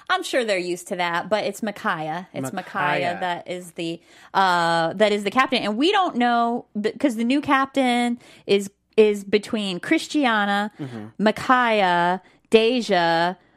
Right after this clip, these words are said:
Speaker 1: Shakira, uh, Canary, and Princess.
Speaker 2: Mm.
Speaker 1: So,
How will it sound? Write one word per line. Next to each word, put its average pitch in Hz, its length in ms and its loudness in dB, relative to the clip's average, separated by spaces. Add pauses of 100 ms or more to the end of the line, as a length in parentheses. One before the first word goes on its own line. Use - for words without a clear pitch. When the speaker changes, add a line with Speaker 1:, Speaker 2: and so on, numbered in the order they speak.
Speaker 1:
Shakira, 247 1080 2 (500)
uh, 185 280 4
Canary, 220 720 0
and 185 180 -6
Princess. 196 840 -8
Speaker 2:
Mm. 381 440 -12 (100)
Speaker 1:
So, 202 800 -2